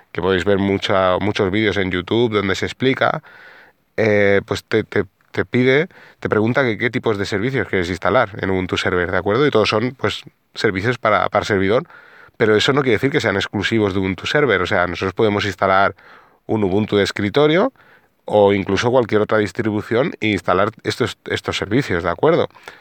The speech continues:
Así que yo recomendaría de inicio, si no, no sabéis usar la terminal en Linux, pues eso, instalaros un Ubuntu, pero no con la interfaz de Unity,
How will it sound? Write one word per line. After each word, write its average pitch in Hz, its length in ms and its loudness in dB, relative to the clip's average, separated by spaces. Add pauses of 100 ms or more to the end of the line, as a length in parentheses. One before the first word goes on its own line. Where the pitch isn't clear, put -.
(120)
Así 98 240 -4
que 127 360 4 (460)
yo 113 140 0
recomendaría 123 800 2
de 123 180 2
inicio, 123 480 0
si 110 160 -4
no, 104 760 2
no 101 160 -2
sabéis 104 260 -2
usar 107 200 -2
la 101 100 2
terminal 104 460 0
en 101 140 -2
Linux, 127 400 0 (500)
pues 92 160 -4
eso, 98 180 0
instalaros 101 500 0
un 113 120 2
Ubuntu, 120 720 0 (400)
pero 95 140 0
no 101 140 2
con 113 160 2
la 113 120 4
interfaz 107 360 0
de 101 220 -2
Unity, 127 440 -2